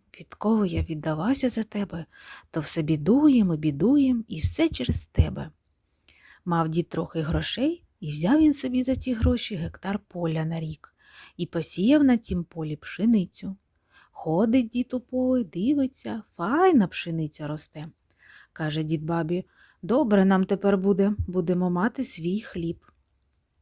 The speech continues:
Прийшов враз на поле, подивився, пшеницю вже можна жати. Нагострив дід серпи, завтра підуть з бабою жати. А вночі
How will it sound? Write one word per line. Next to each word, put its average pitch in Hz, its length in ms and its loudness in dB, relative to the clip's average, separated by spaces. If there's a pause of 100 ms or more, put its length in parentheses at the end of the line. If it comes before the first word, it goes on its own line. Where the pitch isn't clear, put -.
(300)
Прийшов 175 640 0
враз 247 480 -4 (180)
на 214 120 -4
поле, 220 580 -2 (420)
подивився, 240 1000 0
пшеницю 185 600 -2
вже 170 180 -6
можна 170 380 -4
жати. 160 480 -8 (520)
Нагострив 165 760 -2
дід 226 280 -6
серпи, 220 560 -6 (320)
завтра 160 440 -6
підуть 254 380 -2
з - 80 -12
бабою 196 440 -2
жати. 175 440 -10 (760)
А 180 140 -6
вночі 226 560 0